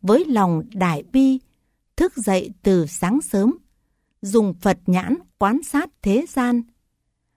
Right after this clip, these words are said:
Ngài thấy bé trai này và đi đến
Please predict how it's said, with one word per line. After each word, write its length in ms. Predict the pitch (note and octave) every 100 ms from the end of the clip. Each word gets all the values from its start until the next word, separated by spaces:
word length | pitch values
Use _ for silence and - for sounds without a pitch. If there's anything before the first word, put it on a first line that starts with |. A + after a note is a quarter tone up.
| _
Ngài 300 | A#3 A3+ G3
thấy 340 | F3 F#3 A#3 F#4 -
bé 240 | G3+ B3+ -
trai 240 | - C#4 A#3+
này 360 | F3+ D#3+ C#3+ - _ _ _
và 220 | F#3 F3+
đi 200 | F#3+ C4+
đến 300 | G3 F#3+ B3